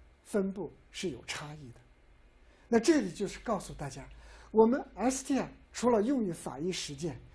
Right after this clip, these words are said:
除了用于诊断疾病，还可以用于什么？物种的进化研究，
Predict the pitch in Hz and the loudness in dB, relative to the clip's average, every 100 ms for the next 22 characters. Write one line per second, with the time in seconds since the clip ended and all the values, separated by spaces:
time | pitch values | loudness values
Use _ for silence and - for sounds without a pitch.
0 | - - - 262 254 254 277 220 180 - | -20 -14 0 4 6 4 2 2 0 0
1 | 135 - 214 147 165 180 196 - - - | -2 0 0 0 -2 0 0 -2 -18 -10
2 | - 202 233 175 170 165 - 196 165 139 | 2 2 2 -2 -2 -4 -2 0 0 -4
3 | 147 127 131 - - - - - - - | -8 -10 -14 -18 -20 -20 -20 -20 -20 -20
4 | - - 262 247 185 - 135 131 120 - | -20 -8 -2 0 -2 -4 -10 -10 -10 -4
5 | 220 143 202 151 123 120 123 131 | -2 -2 -6 -6 -8 -14 -12 -14